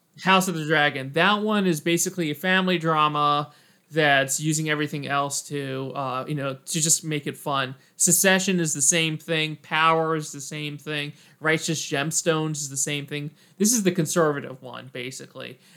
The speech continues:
And it's, it's an actual liberal show, okay?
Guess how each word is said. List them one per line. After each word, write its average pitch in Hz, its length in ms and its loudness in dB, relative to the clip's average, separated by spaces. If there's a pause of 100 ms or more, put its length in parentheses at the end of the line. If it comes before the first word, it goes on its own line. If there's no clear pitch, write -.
And 202 120 2
it's, 196 180 -2
it's 208 260 -2
an 185 160 -2
actual 247 560 2
liberal 156 440 -2
show, 135 500 -6 (460)
okay? 160 440 0